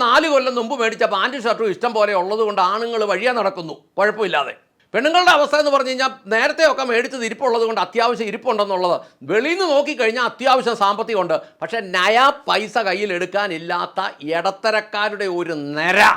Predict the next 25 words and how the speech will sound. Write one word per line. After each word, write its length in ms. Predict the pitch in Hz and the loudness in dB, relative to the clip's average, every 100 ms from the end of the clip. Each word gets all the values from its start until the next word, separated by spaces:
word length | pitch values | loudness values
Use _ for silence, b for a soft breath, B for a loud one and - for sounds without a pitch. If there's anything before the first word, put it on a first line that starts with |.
| - _ _ _ _ _ _ _ 170 | -2 _ _ _ _ _ _ _ -6
എന്തുകൊണ്ടാണ് 420 | 220 320 311 247 | 2 2 6 4
ഉണ്ടായെന്ന് 300 | 247 269 262 | 4 2 2
ചോദിച്ചാൽ 260 | 226 185 175 - b b 190 | 0 2 0 -2 b b -2
അപ്പനും 280 | 285 320 254 | 2 2 2
അമ്മയും 260 | 226 220 139 - b | 2 -2 -2 -12 b
രാഷ്ട്രീയക്കാരും 580 | 214 233 277 277 285 294 220 | 2 4 4 4 6 4 0
ഉദ്യോഗസ്ഥന്മാരും 640 | 254 262 269 269 269 269 | 2 2 2 2 2 2
കൂടി 100 | 262 233 | -2 -2
ഈ 20 | - | 0
കഴുക്കോല് 440 | 233 277 294 339 302 | 2 2 6 6 8
വരെ 120 | 247 254 233 | 6 6 4
ഊരി 160 | 269 262 | -2 -2
വിറ്റതിൻ്റെ 340 | 233 240 233 208 | 0 0 2 2
ബാക്കി 200 | 220 254 240 | 0 0 -2
പത്രം 200 | 240 226 | 0 0
കൊണ്ടാണ് 180 | 202 185 | 2 0
ഇങ്ങനെ 160 | 196 185 | 0 -2
സംഭവിച്ചത്. 360 | 175 180 143 120 - _ _ _ _ - | -2 -4 -4 -8 -10 _ _ _ _ -6
നിങ്ങൾ 140 | 320 370 | 0 6
കേട്ടിട്ടുണ്ടോ? 440 | 302 311 269 175 - - _ _ _ - | 6 6 0 0 -2 -4 _ _ _ 2
ലോകത്തിൽ 460 | 254 339 359 349 302 247 247 | 6 8 6 4 2 2 2
എവിടെയെങ്കിലും 560 | 320 359 311 262 247 220 | 4 6 4 4 -2 0
പേഴ്സണൽ 360 | 240 240 269 254 | -2 0 -2 0
സ്റ്റാമ്പിന്, 300 | 233 202 175 B 240 | 0 0 -6 B -6
ഇന്ത്യയിൽ 320 | 311 339 330 | -2 2 4